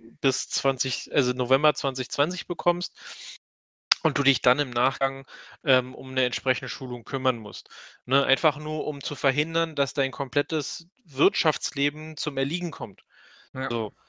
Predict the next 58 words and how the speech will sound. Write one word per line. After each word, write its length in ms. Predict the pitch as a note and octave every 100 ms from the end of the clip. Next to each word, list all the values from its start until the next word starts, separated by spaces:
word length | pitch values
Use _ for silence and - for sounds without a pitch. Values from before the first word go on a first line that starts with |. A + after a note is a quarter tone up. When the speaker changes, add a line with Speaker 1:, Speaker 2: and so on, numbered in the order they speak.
| _ -
Speaker 1:
Und 200 | - B2+
das 120 | F3 G#3
ist 140 | -
halt 160 | E3+ D3
eine 160 | C#3+
Regel, 300 | C#3 C3+ C3
wo 100 | C3
ich 100 | B2+
sage, 280 | C3+ C3 A#2+
das, 260 | C#3 - _
das 180 | D3+ D3
hätte 100 | E3+
ich 80 | -
gern 200 | D3+ C#3
beim 160 | C3+
B 120 | C3 C3
D 120 | B2+
S 160 | -
W 100 | A3
gesehen, 380 | G#3+ C3 A#2 A2+ _ - _
dass 160 | - B2+
der, 180 | C3+ B2+ A#2+ -
also 280 | C#3 A#2+ A#2+
nicht 280 | C3+ C#3+ -
mal 80 | F3
unbedingt, 340 | D#3 D#3 D#3
dass 120 | D3
der 140 | - C3+
B 100 | C3+
D 80 | C3+
S 140 | B2
W 140 | C3+ D3+
sich 160 | D#3
darum 220 | D3 C3
kümmert, 280 | - E3+ F3
dass 100 | C#3+
es 140 | C3+ -
heißt, 280 | D3 C#3
wir 80 | C#3
brauchen 260 | B2+ C3+ C#3+
ab 100 | C#3
sofort 300 | C#3 - C3
keine 200 | - B2+
Leute 280 | B2 F3 G3
mehr 140 | C#3
schulen, 460 | C3 - D3 E3 C3
wir 80 | C3
können 180 | C#3+ C3
jeden 320 | C3+ C3+ -
D-, 100 | - _ _
Deppen 520 | - B2 D#3+ - C#3+ B2+
nehmen, 300 | C3 C#3+ C3+
um 260 | C3+ C3
so 100 | B2
eine 120 | B2 A#2
Aufgaben 380 | B2 B2+ B2+
zu 100 | -
erfüllen, 380 | B2+ - C3+ F3